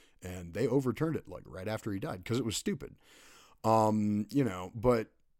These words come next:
just being stupid isn't enough to repeal a prohibition, and I think we've seen that since, uh,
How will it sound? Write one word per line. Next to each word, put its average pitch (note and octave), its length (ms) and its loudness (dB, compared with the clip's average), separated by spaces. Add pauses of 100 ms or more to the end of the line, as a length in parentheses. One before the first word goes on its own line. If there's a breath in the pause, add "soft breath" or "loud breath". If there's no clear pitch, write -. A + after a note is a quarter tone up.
(140)
just D3+ 220 4
being F#3+ 200 2
stupid F#3 320 0
isn't F3+ 220 2
enough F3 260 2
to C3 100 0
repeal F#2 320 -4
a E2 60 -12
prohibition, E2 520 -10
and F#2 80 -10
I A#2+ 60 0
think D#3+ 220 0
we've C#3 140 4
seen G3 320 4
that G2+ 340 -4
since, - 580 -2
uh, G2 220 -4